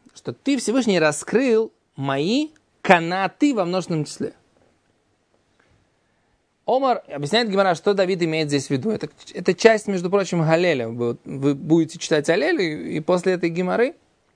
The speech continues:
э, по-другому будем понимать, что Давид имеет здесь в виду. "Амар Давид лифней Акадош Барху". Сказал Давид перед Всевышним. Рибоно шель олам, хозяин мира. Шней мусарот чаю алай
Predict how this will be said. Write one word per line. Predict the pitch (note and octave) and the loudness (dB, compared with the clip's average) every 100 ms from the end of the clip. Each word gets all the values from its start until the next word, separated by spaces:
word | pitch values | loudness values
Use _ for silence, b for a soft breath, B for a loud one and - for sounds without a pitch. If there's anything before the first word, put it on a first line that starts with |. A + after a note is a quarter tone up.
| _ _ _ E3+ | _ _ _ -14
э, | B2+ A#2+ A#2+ A2+ A2+ A2+ A2+ A#2 - | -10 -8 -6 -4 -4 -2 -4 0 2
по-другому | D3 D#3+ D3+ G3+ F3+ | 4 2 2 0 0
будем | D#3 E3+ | 0 0
понимать, | D3 D3 E3 | -2 -4 -4
что | - D3+ | -2 0
Давид | C#3+ C#3 | 0 0
имеет | C#3+ C3+ | -2 -2
здесь | B2+ C3 | -4 -6
в | |
виду. | D#3 C#3+ - b b b b b | -4 -6 -8 b b b b b
"Амар | D#3 B3+ | 0 2
Давид | A3 G#3+ A3 | 2 0 0
лифней | F#3 D3+ E3+ F#3 F#3+ | -2 -2 -2 0 -2
Акадош | D#3+ C#3 D#3 D3 | -2 0 0 0
Барху". | C#3+ - D3+ | -2 -6 -2
Сказал | D#3 G3 | 2 2
Давид | F#3+ F3+ | 2 -2
перед | E3 D#3+ D#3+ _ | -2 -2 -4 _
Всевышним. | - C#3+ C#3 - - _ b b b | -8 -4 -2 -4 -18 _ b b b
Рибоно | D3 D#3+ F3 A3+ C4+ | -4 -2 0 -2 -2
шель | G#3+ F3+ | 0 0
олам, | E3+ A#2 | 0 -2
хозяин | C3 D3 G3 F#3+ | -2 0 0 -2
мира. | C3+ - _ b b b | -4 -6 _ b b b
Шней | - G3+ C#4+ | -4 -2 0
мусарот | C#4 G#3 F3+ G3+ A3 | 0 2 2 2 0
чаю | - - D3+ D3 F#3+ G#3+ - | -2 0 2 2 0 -2 -2
алай | C#3+ C#3+ G3 B3 | 0 0 0 -2